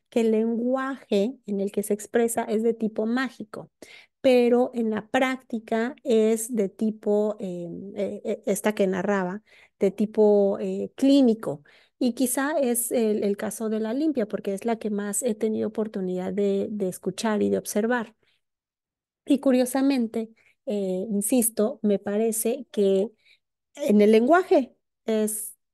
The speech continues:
simbólico mágico, pero en la práctica es una observación pulida, eh, increíble, observadores increíbles,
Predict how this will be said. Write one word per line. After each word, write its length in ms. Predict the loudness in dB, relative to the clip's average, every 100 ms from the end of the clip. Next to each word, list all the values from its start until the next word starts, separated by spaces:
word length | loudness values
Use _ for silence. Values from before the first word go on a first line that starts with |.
| _
simbólico 540 | 0 4 4 4 0
mágico, 580 | -2 -6 -14 -10 -10 -6
pero 160 | 0 2
en 80 | 0
la 80 | -2
práctica 560 | -2 -2 -2 -2 -2 -4 -8 _ _ _ _ _ _ _ _
es 560 | 0 0 0 -4 -8 -12 _ _ _
una 500 | -4 2 4 2 0
observación 1120 | -2 -2 0 0 0 -2 -4 -2 -2 -2 -10 _ _
pulida, 720 | 0 2 4 2 2 -2 -8 _ _ _ _ _ _ -8
eh, 520 | -6 -4 -6 -8 -6
increíble, 840 | -2 0 4 4 4 2 0 -4 -12 _ _ _
observadores 840 | -6 0 0 2 2 0 0 0 -2
increíbles, 760 | -4 -2 0 -2 -4 -10 -16